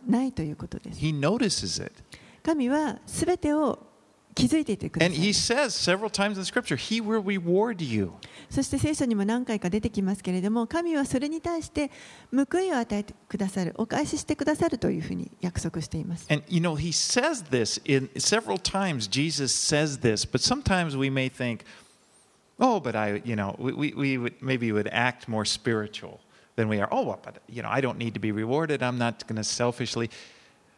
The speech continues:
Speaker 2: But the truth is, we are concerned about it.
Speaker 1: イエスは、イエスもまた何度もそのように、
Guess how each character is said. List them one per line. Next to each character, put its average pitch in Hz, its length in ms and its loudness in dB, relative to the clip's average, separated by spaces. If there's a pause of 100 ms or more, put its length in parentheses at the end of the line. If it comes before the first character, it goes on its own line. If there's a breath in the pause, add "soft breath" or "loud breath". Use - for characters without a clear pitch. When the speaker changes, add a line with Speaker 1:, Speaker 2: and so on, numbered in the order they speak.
(180)
Speaker 2:
But 170 160 2
the 170 80 -2
truth - 420 0
is, 131 500 2 (1160)
we 202 200 4
are 269 160 2
concerned 117 540 0
about 95 320 -8
it. - 80 -20 (920 loud breath)
Speaker 1:
イ 302 80 0
エ 359 100 2
ス 302 160 -4
は、 294 320 2 (240)
イ 294 80 2
エ 370 60 2
ス - 140 0
も 294 140 2
ま 262 120 2
た 240 120 0
何 311 240 0
度 254 100 0
も 226 380 2
そ 226 120 2
の 214 120 2
よ 214 160 2
う 185 60 -2
に、 226 280 -2